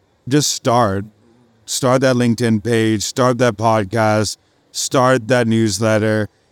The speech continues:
Even if you're writing to three or four people, you're getting reps in, you're learning, you're, you're learning how to write better, you're learning what works for you, you're learning how to get in the, and the biggest thing to learn is to get in the habit, like,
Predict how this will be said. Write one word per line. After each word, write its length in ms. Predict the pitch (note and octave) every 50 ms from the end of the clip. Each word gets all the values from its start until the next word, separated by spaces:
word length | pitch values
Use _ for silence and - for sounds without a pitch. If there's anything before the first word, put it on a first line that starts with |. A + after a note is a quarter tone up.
| _
Even 220 | - C3 C#3 D3 D3+
if 80 | C#3
you're 120 | C3+ D3 C3+
writing 300 | C3 B2+ B2+ C3 B2+ A#2+
to 260 | A2+ C3+ B2+ B2 A#2+
three 280 | G#2 - A#2 A2+ B2 B2
or 100 | B2 A2+
four 220 | - - A#2+ A2+
people, 400 | G#2 - A#2+ A#2 G#2+ - C#3 C3+
you're 140 | B2 A#2 A#2
getting 360 | G#2 G2 A#2+ A#2+ A#2+ A#2 A2
reps 360 | G#2+ G#2+ A2 A2+ A2 - - -
in, 180 | G#2 G2+ G2
you're 160 | G2+ G#2+ A2+
learning, 600 | A2+ A2+ A#2+ B2 B2 B2 A#2 A2 G#2+ G#2 G#2 G#2+
you're, 280 | G#2+ A2+ A2+ A2+ A2 G2 - _ _ _ _ _ _ _
you're 120 | B2 B2+
learning 240 | C3 C3 C3 C3+ C3
how 120 | B2+ B2+ B2+
to 120 | B2+ B2
write 280 | A#2+ A#2+ A#2+ A#2+ A2 F2+
better, 240 | A2 G#2 G#2 G#2+
you're 140 | G#2+ G#2+ A2
learning 320 | A2+ B2 A#2+ B2+ B2 A#2+ A#2
what 140 | A#2 A#2
works 320 | A2 G#2+ A#2 A#2 A2+ - -
for 80 | -
you, 380 | B2 A2+ A2+ A#2+ A#2+ A#2+ A#2 A2+
you're 260 | G#2+ G#2 G#2+ A#2 B2
learning 260 | B2+ B2+ B2 B2+ B2
how 140 | B2 A#2+ A#2+
to 100 | A#2 A#2
get 200 | G#2+ G#2+ A#2+ A#2
in 160 | A#2+ A#2 A2+
the, 140 | A#2 A2+ G#2 - _ _ _ _ _ _ _ _ _ _
and 100 | C3 C3+
the 80 | C#3+ C3
biggest 320 | B2 D3 C#3+ D#3+ D3 -
thing 140 | D#3+ D3 C3
to 100 | C3+ B2+
learn 220 | B2+ B2+ B2 B2
is 140 | A#2+ A2+ -
to 100 | - A#2
get 140 | G#2+ B2 A#2+
in 120 | A#2 A2+
the 120 | A2 G#2+ G2
habit, 640 | G2 A2 A2+ A2+ A#2 G2 A2 G2+ G2+ G2 F#2+ F#2 G2
like, 240 | A2 A2 A2 G#2